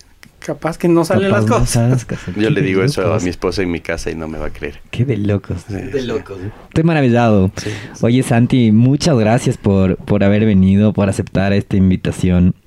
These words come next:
Speaker 2: Em, lo último que te, nosotros siempre preguntamos a nuestros invitados es, em, ¿qué, qué, cuál es, en la actualidad,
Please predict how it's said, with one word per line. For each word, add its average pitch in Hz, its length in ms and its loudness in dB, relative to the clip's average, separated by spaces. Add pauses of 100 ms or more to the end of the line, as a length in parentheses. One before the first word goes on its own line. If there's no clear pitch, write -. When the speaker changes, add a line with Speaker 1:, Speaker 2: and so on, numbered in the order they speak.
(160)
Speaker 2:
Em, 90 520 4 (1700)
lo 127 180 2
último 165 420 2
que 135 120 0
te, 117 160 0
nosotros 117 640 2
siempre 127 240 2
preguntamos 104 840 2 (140)
a 113 60 0
nuestros 107 280 0
invitados 101 600 2
es, 101 280 2 (200)
em, 92 540 0 (1300)
¿qué, 156 260 0 (100)
qué, 151 400 2 (180)
cuál 151 320 2
es, 160 100 0 (140)
en 123 160 2
la 120 60 2
actualidad, 117 760 0